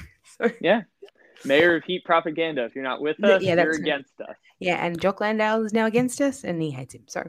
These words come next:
Speaker 1: sorry.
Speaker 2: Yeah. Uh, and they were also spurred by Patty Mills,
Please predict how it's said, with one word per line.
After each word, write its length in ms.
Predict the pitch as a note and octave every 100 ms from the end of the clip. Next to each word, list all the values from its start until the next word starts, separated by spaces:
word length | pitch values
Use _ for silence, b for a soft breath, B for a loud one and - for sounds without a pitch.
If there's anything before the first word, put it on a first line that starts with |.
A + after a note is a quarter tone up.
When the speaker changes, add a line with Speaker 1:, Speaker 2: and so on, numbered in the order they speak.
| - _
Speaker 1:
sorry. 240 | C4+ B3 A#3+ _ -
Speaker 2:
Yeah. 100 | G3 - _ _ _ _ -
Uh, 140 | C#3+ D3 _
and 340 | D3 C#3+ C#3 B2 - -
they 100 | C3
were 120 | C3+
also 220 | C3+ C3+ D3
spurred 320 | - C#3+ C3+
by 120 | C#3
Patty 300 | C#3 C#3 D3
Mills, 460 | C3+ G2+ G2 G#2+